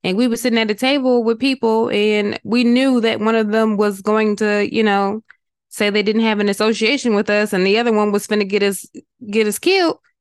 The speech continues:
we're not finna just be sitting here breaking bread together. We, what, what was you doing? What did you say earlier, Lachelle? It was gonna be up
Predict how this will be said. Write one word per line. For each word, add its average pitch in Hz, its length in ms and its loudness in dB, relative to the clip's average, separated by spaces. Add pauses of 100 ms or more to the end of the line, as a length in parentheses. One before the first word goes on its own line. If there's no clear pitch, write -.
(260)
we're 349 220 4
not 349 220 4
finna 285 220 0
just 233 180 0
be 233 80 0
sitting 220 240 0
here 220 160 2
breaking 196 360 0
bread 196 240 0
together. 220 400 0
We, 381 520 0 (2000)
what, 262 280 0
what 269 160 2
was 269 140 2
you 277 80 4
doing? 277 460 0
What 254 120 0
did 262 100 0
you 262 60 0
say 269 140 0
earlier, 269 240 0
Lachelle? 254 560 0
It 233 80 2
was 233 100 2
gonna 240 220 0
be 240 160 0
up 277 260 0